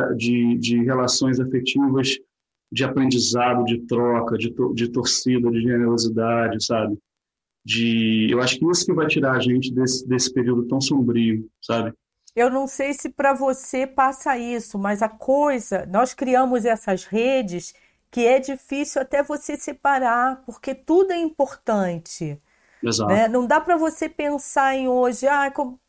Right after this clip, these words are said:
Speaker 2: como é que tá? Eu posso, eu posso me readaptar a uma situação, mas
Speaker 1: Isso.
Speaker 2: vai ficar tão melhor se eu tiver com todo mundo conectado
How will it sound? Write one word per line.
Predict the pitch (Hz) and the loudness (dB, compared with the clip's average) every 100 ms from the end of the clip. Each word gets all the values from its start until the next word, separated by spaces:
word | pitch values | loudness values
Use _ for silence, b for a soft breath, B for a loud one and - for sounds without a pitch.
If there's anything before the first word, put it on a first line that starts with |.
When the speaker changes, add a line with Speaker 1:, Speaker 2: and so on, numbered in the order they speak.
| _ | _
Speaker 2:
como | 277 294 359 | -6 -4 -6
é | |
que | 349 339 392 _ | -10 -16 -18 _
tá? | 359 262 208 | 2 4 2
Eu | 208 | 0
posso, | 254 262 302 | 0 2 0
eu | 294 277 277 | 0 0 0
posso | 277 294 330 | 0 0 -2
me | 311 320 | -4 -2
readaptar | 277 339 311 320 - 330 302 294 262 | 0 0 0 -4 -6 -2 2 2 2
a | |
uma | 226 233 | -2 -6
situação, | 220 - 233 233 - 208 185 175 B B B - | -8 -4 -4 -4 -2 0 -2 -4 B B B 0
mas | 277 247 | 2 4
Speaker 1:
Isso. | |
Speaker 2:
vai | 302 | 0
ficar | 311 - 320 | -2 -4 -4
tão | 311 349 427 | -2 -2 0
melhor | 415 294 285 311 320 285 | -2 -2 0 2 0 -2
se | - 294 | -6 -8
eu | 285 | -8
tiver | 277 277 285 _ | -6 -4 -4 _
com | - 269 | -10 -8
todo | 262 370 370 | 0 0 2
mundo | 330 311 285 | -2 -4 -6
conectado | - 277 254 254 226 - 269 269 240 190 190 | -2 0 0 -6 -10 0 2 4 2 0 -2